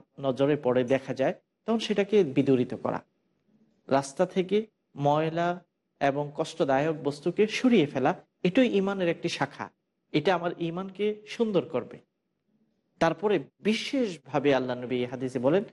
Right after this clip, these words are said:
"ওয়াল হায়াউ শু'বাতুম মিনাল ঈমান।" প্রায় সত্তরের উপরে শাখার কথা আল্লাহ নবী বলেছেন, কিন্তু মূল শিকটের কথা বলেছেন,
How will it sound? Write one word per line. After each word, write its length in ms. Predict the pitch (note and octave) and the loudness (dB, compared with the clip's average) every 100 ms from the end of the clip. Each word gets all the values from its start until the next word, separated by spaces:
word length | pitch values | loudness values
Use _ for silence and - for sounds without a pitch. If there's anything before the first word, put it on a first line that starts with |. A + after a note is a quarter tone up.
| _ _ - | _ _ 0
"ওয়াল 220 | C3+ A#2+ - | 0 0 -6
হায়াউ 580 | B2 B2 C#3 D3 - B2+ | -2 -2 -2 -4 -4 -4
শু'বাতুম 640 | - D3 C3 B2 B2 - | -2 0 2 2 0 -2
মিনাল 300 | A#2+ A2+ A#2 - | -6 -6 -6 -2
ঈমান।" 460 | B2 A#2 A#2 A2 G2+ _ _ _ _ _ _ _ | -2 -2 -4 -6 -8 _ _ _ _ _ _ _
প্রায় 340 | - D#3+ F#3+ - | 0 2 0 -2
সত্তরের 600 | - A3 - - G3 E3 | -2 -4 -4 2 4 4
উপরে 380 | F#3 F3+ G#3 | 0 0 0
শাখার 380 | G3+ - - E3+ | 0 -8 -6 -6
কথা 220 | D3+ D3+ | -2 0
আল্লাহ 200 | D3+ D3 | 2 2
নবী 140 | C#3+ C#3+ | 0 0
বলেছেন, 460 | C#3 F#3+ F#3+ B2+ G#2+ _ _ _ _ _ | 4 4 4 -6 -14 _ _ _ _ _
কিন্তু 380 | E3+ F3 G#3 A3 - _ | 0 2 2 0 -4 _
মূল 320 | D#3 E3+ A#3+ | 2 4 4
শিকটের 600 | A#3 - A3+ A3+ A3 A3 | 2 -4 -2 2 2 2
কথা 220 | G#3+ G#3 G3+ | 0 -4 2
বলেছেন, 440 | G#3 G3+ - G#3+ | 4 4 2 -4